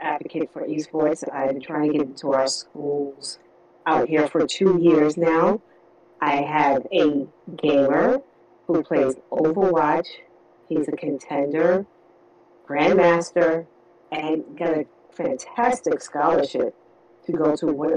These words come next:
a, a great school. Um, I just love what he does. I, you know, embodied it. I believe in what he does. I, the best thing you, a parent can ever do is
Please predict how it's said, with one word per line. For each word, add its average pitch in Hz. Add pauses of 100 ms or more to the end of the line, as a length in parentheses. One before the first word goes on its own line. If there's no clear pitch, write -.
(160)
a, 117
a 135
great 180
school. 131 (760)
Um, 139 (1500)
I 170
just 185
love 185 (320)
what 180
he 180
does. 156 (540)
I, 156 (400)
you 190
know, 135
embodied 147
it. 240 (140)
I 143
believe 175
in 185
what 180
he 185
does. 180
I, -
the 160
best 214
thing 247
you, 202
a 151
parent 180
can 170
ever 156
do 170 (520)
is 160